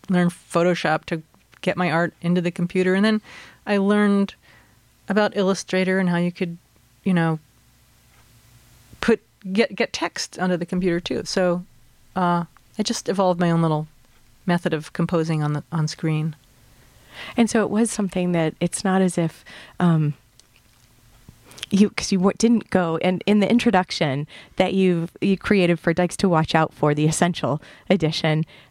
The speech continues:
Speaker 2: um, you say you've, you're, the streets were your M F A program. <laughs>
Speaker 1: Yes. Yes, I never, uh, went to grad school. Um, yeah, no, I learned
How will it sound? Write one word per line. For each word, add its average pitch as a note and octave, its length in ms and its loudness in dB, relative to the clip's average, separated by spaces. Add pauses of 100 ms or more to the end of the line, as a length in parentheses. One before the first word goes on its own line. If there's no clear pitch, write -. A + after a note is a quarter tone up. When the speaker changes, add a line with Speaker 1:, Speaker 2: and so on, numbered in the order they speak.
Speaker 2:
um, D#3 460 0
you F3+ 80 2
say F#3 140 0
you've, F3+ 280 0
you're, E3+ 180 2
the - 160 -2
streets - 440 -2
were G#3+ 100 2
your E3+ 460 2
M G3 160 2
F F#3+ 180 0
A F#3 120 0
program. D#3 640 -2
<laughs> - 40 -20 (840)
Speaker 1:
Yes. A#3+ 500 -4 (1600)
Yes, D#4+ 260 -2
I A3 80 0
never, A3+ 480 2
uh, F#3 400 0 (180)
went A3+ 180 0
to B3 60 -2
grad A#3 300 0
school. E3 440 -4 (360)
Um, F#3 420 2 (1700)
yeah, D#4 140 4
no, B3 120 4
I A#3+ 80 4
learned B3+ 440 0